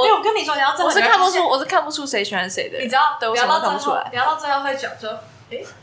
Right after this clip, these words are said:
Speaker 1: 有吗？好像没有诶，有吗？诶，好像有一点，但好像没有。”
Speaker 2: 我觉得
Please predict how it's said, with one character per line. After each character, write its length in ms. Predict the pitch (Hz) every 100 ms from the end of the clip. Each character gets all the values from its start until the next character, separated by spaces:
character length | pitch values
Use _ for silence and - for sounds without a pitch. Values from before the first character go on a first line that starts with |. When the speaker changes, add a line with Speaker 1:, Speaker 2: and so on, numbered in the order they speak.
| -
Speaker 1:
有 160 | - 196
吗？ 220 | 214 - - - -
好 160 | 320
像 100 | 440 554
没 180 | 277 285
有 120 | 294
诶， 100 | 247 - - -
有 160 | 302 294
吗？ 80 | 370 494 - -
诶， 60 | -
好 80 | 415
像 100 | 415
有 160 | 381 262
一 60 | 269
点， 140 | 240
但 140 | 392 254
好 80 |
像 140 | 214 226
没 100 | 185
有。” 80 | -
Speaker 2:
我 80 | 370
觉 100 |
得 80 | 381